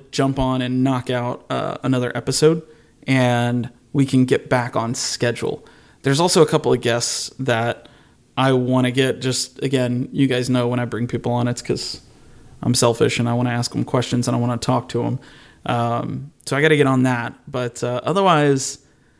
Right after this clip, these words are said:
nothing too exciting, uh, now that the baby's here and we're not waiting. Uh, it's, it's, it's,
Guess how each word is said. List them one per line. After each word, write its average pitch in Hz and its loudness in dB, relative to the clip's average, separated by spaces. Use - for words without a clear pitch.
nothing 143 2
too 175 2
exciting, 131 0
uh, 123 -6
now 127 2
that 127 -2
the - -2
baby's 131 0
here 139 2
and 131 -2
we're 127 0
not 127 -2
waiting. 135 2
Uh, 120 0
it's, - 0
it's, - -4
it's, - -6